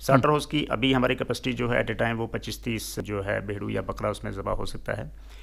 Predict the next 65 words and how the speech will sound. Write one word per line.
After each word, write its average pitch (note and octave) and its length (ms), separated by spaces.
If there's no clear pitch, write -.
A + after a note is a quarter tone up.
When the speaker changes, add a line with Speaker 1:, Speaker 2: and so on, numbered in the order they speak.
Speaker 1:
कुछ D3+ 200
लोग D3+ 140
उसको D3+ 180
यूज़ C3 240
कर B2+ 140
रहे A2 260
हैं, F#2+ 140
लेकिन C3 180
Speaker 2:
हम्म। C#3 100
Speaker 1:
सारे A#2+ 220
लोग A#2+ 180
यूज़ A2 220
नहीं G2+ 120
कर G#2+ 140
रहे G#2 120
हैं। B2 160
Speaker 2:
हम्म। C3 160
Speaker 1:
उसमें D#3 300
भी D3+ 140
हम C#3+ 140
देख B2+ 240
रहे C3+ 80
हैं C3 80
कि C3+ 40
उसको B2+ 160
किस A#2 180
तरह A#2 100
से A#2+ 120
यूटिलाइज G#2+ 280
किया G#2 180
जाए। G#2+ 140
उसमें B2 220
कुछ C3 200
उनकी B2+ 580
कंप्लेंट A#2+ 460
है A#2+ 80
कि A2+ 80
इसमें A2+ 200
कुछ - 140
कमियां A#2 440
हैं, A2+ 260
जो A2+ 120
Speaker 2:
हम्म। A#2+ 100
Speaker 1:
पूरी A2+ 220
की G#2+ 180
जाएं। G#2 280
तो B2 60
हम B2+ 140
उसमें C3 220
जो A#2+ 100
है A#2+ 60
काम A2+ 180
कर G#2+ 140
रहे G#2+ 160
हैं A#2 80
कि C3 80
अगर A2 120
उसमें A#2 200
कोई A#2 100
कमी A2 280
होगी, G#2+ 180
वो A2 140
पूरी G#2 280
की G#2+ 180
जाएगी। A2 360